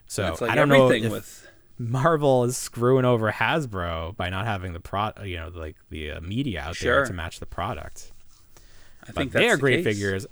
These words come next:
Speaker 1: I'm not worried about those. I mean, that would be, I have my case, but I would not mind picking up another set on clearance
Speaker 2: That'd
Speaker 1: because
Speaker 2: be
Speaker 1: they are
Speaker 2: nice.
Speaker 1: beautiful. I'd like to, I'm keeping mine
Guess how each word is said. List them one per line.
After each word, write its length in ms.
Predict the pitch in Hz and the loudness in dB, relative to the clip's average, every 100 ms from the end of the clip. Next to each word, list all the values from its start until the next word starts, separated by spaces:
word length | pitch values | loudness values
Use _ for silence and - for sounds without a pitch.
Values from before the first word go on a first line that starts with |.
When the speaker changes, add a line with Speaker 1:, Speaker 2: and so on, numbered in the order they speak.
| - | -4
Speaker 1:
I'm 240 | - 180 180 | 0 2 4
not 180 | 139 104 | 2 2
worried 220 | 101 92 | -4 -6
about 200 | 90 82 | -8 -10
those. 360 | 85 82 85 - | -10 -10 -10 -10
I 80 | 101 | -8
mean, 120 | 98 | 0
that 140 | 170 | 2
would 160 | 143 110 | 2 0
be, 180 | 104 101 - - - | -4 -8 -14 -20 -6
I 120 | 123 147 | 0 2
have 220 | 156 143 | 4 2
my 200 | 117 107 | 0 -2
case, 420 | - 80 82 - - - - - | -4 -6 -8 -12 -18 -20 -20 -14
but 400 | 117 101 87 76 - | -10 -6 -6 -6 -8
I 100 | 92 | -8
would 140 | 92 | -6
not 220 | 104 95 | -4 -4
mind 300 | 90 85 87 | -4 -6 -8
picking 260 | 95 92 85 | -10 -10 -8
up 140 | 82 - | -10 -10
another 300 | - 85 85 | -12 -10 -10
set 320 | - 78 78 - | -8 -8 -10 -14
on 120 | 92 | -16
clearance 680 | 85 85 85 85 - - - - - - - | -12 -10 -10 -10 -14 -16 -20 -20 -20 -16 -12
Speaker 2:
That'd 120 | 92 | -8
Speaker 1:
because 140 | 87 | -8
Speaker 2:
be 80 | 82 | -6
Speaker 1:
they 60 | 82 | -6
are 40 | |
Speaker 2:
nice. 100 | 87 | -4
Speaker 1:
beautiful. 540 | 117 156 135 - 127 135 - - | 0 2 2 2 0 -2 -4 -2
I'd 120 | 117 | 2
like 120 | 131 | 2
to, 140 | - | 0
I'm 140 | 123 143 | 0 0
keeping 200 | 190 156 | 2 4
mine 380 | 139 131 120 | 4 4 0